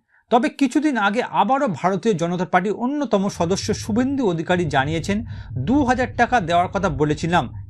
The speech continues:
কিন্তু এবার বলছি দু হাজার টাকা নয়, বরং মহিলাদের প্রতি মাসে দু হাজার টাকার পরিবর্তে তিন হাজার টাকা দেওয়া হবে। কিন্তু এই টাকা তখনই দেওয়া হবে যখন বিজেপি সরকার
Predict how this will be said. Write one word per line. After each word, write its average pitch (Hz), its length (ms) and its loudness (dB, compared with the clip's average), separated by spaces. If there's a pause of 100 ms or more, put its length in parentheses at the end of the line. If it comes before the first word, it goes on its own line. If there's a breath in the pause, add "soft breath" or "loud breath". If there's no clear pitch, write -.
কিন্তু 285 280 2
এবার 196 340 2
বলছি 196 360 -2
দু 147 240 -2
হাজার 202 260 2 (100)
টাকা 190 220 2
নয়, 190 200 0 (300 loud breath)
বরং 233 380 2
মহিলাদের 208 460 0
প্রতি 214 420 0
মাসে 180 340 2
দু 175 240 -2
হাজার 185 220 0 (100)
টাকার 190 200 2
পরিবর্তে 165 640 0 (340 loud breath)
তিন 285 240 4
হাজার 156 340 0
টাকা 165 200 2
দেওয়া 151 240 2
হবে। 151 400 -2 (240 soft breath)
কিন্তু 311 260 2
এই 233 360 0
টাকা 277 280 2
তখনই 254 520 0
দেওয়া 190 260 2
হবে 202 240 0
যখন 180 400 -2
বিজেপি 180 400 0
সরকার 196 380 0